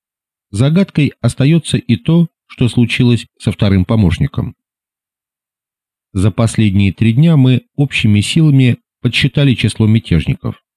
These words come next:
Мы видели их всех за единственным исключением, за исключением мистера Меллора или Сиднея Вальдгема, как я думаю, правильнее будет его называть.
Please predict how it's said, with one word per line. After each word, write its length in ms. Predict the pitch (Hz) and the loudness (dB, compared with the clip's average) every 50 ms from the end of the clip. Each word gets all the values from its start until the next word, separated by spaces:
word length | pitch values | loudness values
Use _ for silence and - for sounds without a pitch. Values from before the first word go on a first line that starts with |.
| _ _ _ _ _ _ _ _ _ _ _ _ _ _ _ _ _ _ _ _ _ - | _ _ _ _ _ _ _ _ _ _ _ _ _ _ _ _ _ _ _ _ _ -2
Мы 340 | 123 120 131 127 123 - - | 0 0 2 2 0 -2 0
видели 380 | 113 117 127 117 113 117 110 | 0 0 0 2 2 2 2
их 160 | 113 113 110 - | 2 2 0 -2
всех 400 | - - - 180 175 - - _ _ _ - | -4 -4 0 0 0 0 -4 _ _ _ -6
за 160 | 104 104 113 | -2 0 2
единственным 680 | 117 110 107 131 139 135 - - 131 117 117 113 113 | 2 2 2 2 2 0 0 0 2 2 4 4 2
исключением, 720 | 113 - - 120 113 - - 92 73 69 65 - 131 131 - _ _ _ _ _ _ _ _ - | 0 0 -2 -2 -2 -2 -2 -2 -2 -2 -2 -4 -6 -10 -12 _ _ _ _ _ _ _ _ -6
за 180 | 101 101 117 | -2 0 0
исключением 680 | 120 110 - - 123 117 - - 175 165 160 156 151 139 - - | 0 0 0 0 0 0 2 2 2 4 4 4 2 0 0 0
мистера 420 | 113 113 117 - - - 117 113 | 0 0 0 0 -2 -2 0 0
Меллора 540 | 117 110 98 87 76 69 71 71 - - - _ _ _ _ _ _ _ _ - | 2 2 2 2 2 0 0 -2 -4 -4 -6 _ _ _ _ _ _ _ _ -2
или 400 | 131 139 131 127 127 120 - - _ | 0 2 2 2 2 0 -2 -6 _
Сиднея 500 | - - - 127 95 90 107 110 104 104 | -8 -4 -4 -2 0 0 0 2 2 2
Вальдгема, 600 | 98 104 101 85 73 80 82 80 76 - - - - _ _ _ _ _ _ _ _ _ _ _ _ _ _ _ _ _ _ _ | 2 2 0 0 -2 -2 -2 -4 -4 -4 -8 -10 -12 _ _ _ _ _ _ _ _ _ _ _ _ _ _ _ _ _ _ _
как 200 | - 131 117 - | -4 -4 -2 0
я 120 | 123 110 110 | 0 0 2
думаю, 300 | 120 131 131 120 104 87 | 2 2 2 2 2 0
правильнее 540 | - 107 117 113 110 107 101 95 92 90 | 0 0 0 0 2 2 2 2 2 2
будет 300 | 82 80 90 85 90 80 | 0 0 0 -2 -2 -2
его 220 | - - 95 85 85 | -2 -2 0 2 2
называть. 500 | 82 80 76 101 101 90 76 - - | 2 0 0 0 0 0 0 -2 -4